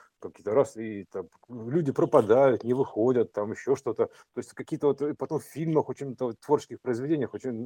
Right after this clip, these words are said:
намёков много, потому что они как бы, а, ну, система творец, она, к-, как говорится, где ещё давать, э, как бы в творческих произведениях, само собой. <laughs> Вот поэтому,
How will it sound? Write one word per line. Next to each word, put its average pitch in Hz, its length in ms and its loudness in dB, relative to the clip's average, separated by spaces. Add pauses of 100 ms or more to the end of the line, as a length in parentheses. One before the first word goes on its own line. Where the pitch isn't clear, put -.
(120)
намёков 123 400 -4
много, 147 220 0
потому 107 280 -10
что - 140 -10
они 107 100 -8
как 107 160 -6
бы, 107 160 -2 (460)
а, 98 320 -4
ну, 117 200 -6
система 107 400 -8
творец, 143 420 2
она, 98 200 -10 (100)
к-, 104 200 -14
как 98 180 -8
говорится, 98 480 -6
где 107 260 -6
ещё 104 200 -8
давать, 95 400 -2 (420)
э, 87 320 -14
как 85 120 -12
бы 78 60 -20
в - 120 -18
творческих 123 420 -4
произведениях, 120 580 -4
само 104 240 -10
собой. 90 320 -10
<laughs> - 560 -14 (100)
Вот 85 220 -16
поэтому, 92 520 -10